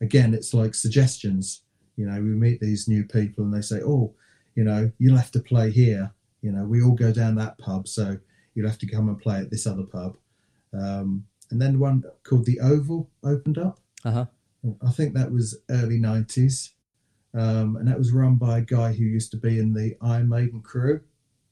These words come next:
Speaker 1: one of the, uh, um, the people behind the scenes, I believe. And then he went off to do this pub,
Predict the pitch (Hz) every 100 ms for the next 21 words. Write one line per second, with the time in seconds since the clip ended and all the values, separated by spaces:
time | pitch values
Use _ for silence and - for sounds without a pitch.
0 | _ _ - 117 113 117 117 120 113 113
1 | _ _ - 110 110 107 107 - 110 -
2 | 120 107 107 107 113 101 - 117 127 135
3 | 127 113 123 139 151 - _ _ _ _
4 | _ _ - _ 107 113 110 104 107 101
5 | 104 - - 110 98 - _ _ _ _
6 | _ - 107 101 - - 107 92 -